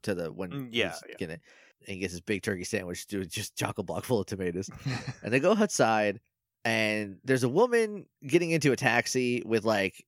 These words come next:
Speaker 1: seven laundry baskets.
Speaker 2: <laughs> So much laundry.
Speaker 1: And Theo's like,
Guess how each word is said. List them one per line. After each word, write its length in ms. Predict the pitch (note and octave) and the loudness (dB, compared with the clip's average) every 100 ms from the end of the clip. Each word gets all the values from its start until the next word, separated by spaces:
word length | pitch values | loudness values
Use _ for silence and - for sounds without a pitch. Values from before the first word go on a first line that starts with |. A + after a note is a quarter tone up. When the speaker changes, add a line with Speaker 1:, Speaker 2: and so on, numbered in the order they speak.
| - | -4
Speaker 1:
seven 400 | - D3 C3 A#2+ | 4 4 4 2
laundry 300 | G2+ G2+ G#2 | 0 2 2
baskets. 680 | F#2+ F#2 - - - - G3+ | 2 2 2 4 4 4 0
Speaker 2:
<laughs> 40 | - - F3 E3 - | -4 -4 -2 -2 0
So 340 | - E3+ F3 | 4 6 4
much 320 | E3+ C#3+ - C3+ | 4 2 2 0
laundry. 560 | G#2+ - F3 - G3 - | 0 -2 -6 -2 0 2
Speaker 1:
And 360 | B3 D3+ C3+ | 2 2 0
Theo's 520 | D3 D3+ F#3 G#3 F3+ D#3 | -4 -2 4 4 4 4
like, 460 | D3+ C3 A#2 - | 4 4 2 -4